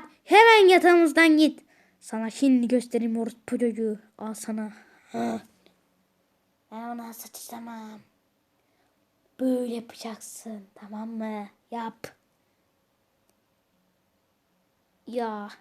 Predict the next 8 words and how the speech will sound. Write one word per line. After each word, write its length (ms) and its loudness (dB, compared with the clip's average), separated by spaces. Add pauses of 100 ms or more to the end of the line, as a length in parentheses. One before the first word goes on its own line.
(160)
olmadı 600 -10
dostum. 300 -16 (280)
Hmm, 360 -6 (140)
nasıl 260 -6
olmuyor? 540 -6 (1080)
Böyle. 760 -4 (1600)
Böyle. 540 6 (1400)
Mm-mm, 460 -14